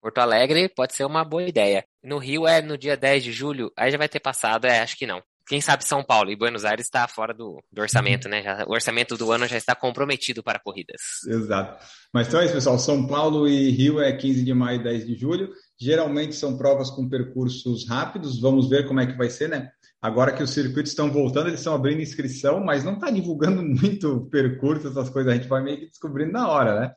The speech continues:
Speaker 2: A diferença dessa vez é que em dois mil e vinte e dois vai ter a inclusão de dez quilômetros. Vai ter essa possibilidade de correr dez também. Então, dependendo do percurso, pode ser uma boa opção pra fazer um treino bom aí de ritmo de dez quilômetros, se ainda não tiver preparado ou não quiser fazer uma meia.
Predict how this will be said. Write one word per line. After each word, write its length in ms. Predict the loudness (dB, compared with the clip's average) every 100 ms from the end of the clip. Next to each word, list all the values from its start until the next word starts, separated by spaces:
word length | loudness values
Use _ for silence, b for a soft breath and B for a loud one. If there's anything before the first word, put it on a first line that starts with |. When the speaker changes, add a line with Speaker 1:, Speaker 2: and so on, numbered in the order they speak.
| _
Speaker 2:
A 220 | -4 0
diferença 600 | 2 0 0 0 0 -2
dessa 300 | -2 -2 -4
vez 320 | -4 -2 0 0
é 60 |
que 100 | -2
em 40 | 0
dois 120 | 0
mil 120 | 0
e 40 | -2
vinte 180 | -6
e 40 | -2
dois 180 | 0 0
vai 120 | 0
ter 100 | -2
a 40 |
inclusão 640 | -4 -4 -4 0 0 -2 -6
de 420 | -2 -2 -2 -2
dez 300 | 0 0 -2
quilômetros. 520 | -2 0 0 -2 -6
Vai 140 | -6 -4
ter 260 | -2 -2 0
essa 240 | -2 -2
possibilidade 720 | -4 -6 -4 -2 2 2 2 -4
de 80 |
correr 240 | -2 0 2
dez 320 | 2 2 -2
também. 460 | -6 -2 0 0 -4 _ -6
Então, 320 | -2 4 6
dependendo 520 | 6 4 2 2 2
do 140 | -2 -4
percurso, 880 | -2 -2 -4 -6 -4 -4 -6 -8 -2
pode 240 | 0 0
ser 120 | 0
uma 160 | 2 2
boa 280 | 2 2 0
opção 560 | -4 -2 0 0 -4
pra 160 | -4 -4
fazer 300 | -2 -2 0
um 200 | 0 -2
treino 280 | 0 0 2
bom 260 | 2 2
aí 180 | 2 0
de 120 | 0
ritmo 360 | 0 -2 -2 -6
de 80 | -2
dez 280 | -2 -2
quilômetros, 600 | -2 2 2 2 -2 -12 -2
se 100 | 2
ainda 180 | 2
não 140 | 2 0
tiver 240 | 0 0
preparado 540 | 0 -2 -4 -2 -2 0
ou 60 |
não 120 | 0
quiser 260 | 0 -4 -8
fazer 160 | -4 -2
uma 160 | 0
meia. 280 | 0 0 -4